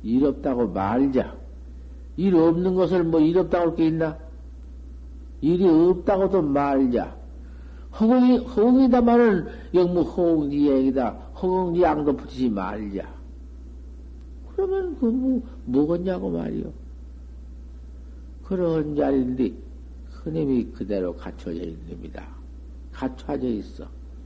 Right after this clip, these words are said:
그놈이 묘유여. 묘할 묘자, 이실유자, 묘유여.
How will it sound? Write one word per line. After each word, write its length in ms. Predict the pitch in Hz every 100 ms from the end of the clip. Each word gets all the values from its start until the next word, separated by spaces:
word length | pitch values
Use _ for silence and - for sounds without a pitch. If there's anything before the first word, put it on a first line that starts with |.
| - - - - - - - - -
그놈이 720 | 294 - 453 466 370 392 392
묘유여. 1080 | 370 302 254 208 202 214 208 202 156 107 - - - - - - - -
묘할 360 | 139 160 165
묘자, 600 | 170 170 165 175 151 123 - -
이실유자, 720 | 156 143 156 135 - 143 - - -
묘유여. 920 | 120 113 143 151 151 131 92 73 -